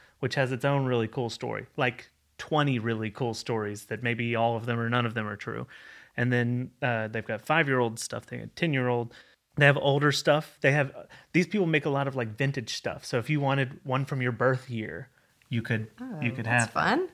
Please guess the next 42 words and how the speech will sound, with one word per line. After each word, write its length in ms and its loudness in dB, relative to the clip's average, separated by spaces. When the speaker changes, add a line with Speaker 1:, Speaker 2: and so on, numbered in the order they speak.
Speaker 1:
If, 140 6
Speaker 2:
Okay. 140 2
Speaker 1:
if 120 8
you 100 6
visit 320 4
Madeira, 480 0
you 120 4
will 100 4
find 260 4
a 20 -2
bottle 280 2
of 80 -4
your 120 2
birth 260 2
year 120 0
Madeira, 440 0
and 280 -4
you 240 -6
can 160 -2
drink 260 -2
it 220 -4
there 420 0
on 160 2
the 140 -2
island. 360 -4
Speaker 2:
But 140 0
do 140 -6
you 120 -2
guys 220 -2
have 180 -6
a 40 -2
pretty 260 -4
wide 240 -2
variety? 400 -4
Could 160 -4
I 80 -2
come 280 -2
to 340 -6
Joe's 400 -4
and 120 -4
find 240 -4
my 280 -4